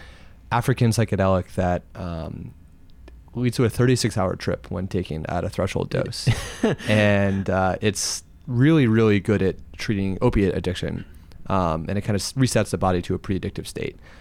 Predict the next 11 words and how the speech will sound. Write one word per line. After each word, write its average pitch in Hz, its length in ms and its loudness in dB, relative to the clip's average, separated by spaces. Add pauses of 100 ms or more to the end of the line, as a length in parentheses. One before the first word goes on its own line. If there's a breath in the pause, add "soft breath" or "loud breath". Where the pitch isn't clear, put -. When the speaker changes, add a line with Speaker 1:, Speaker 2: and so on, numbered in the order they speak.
(200 loud breath)
Speaker 2:
Mm-hmm. 120 80 4
Speaker 1:
Um, 92 340 0
there 117 140 2
are 120 40 4
some 110 140 -2
health 117 260 0
risks 101 320 -6
involved 90 440 -4
for 92 80 -6
people 92 320 -2
with 92 180 -4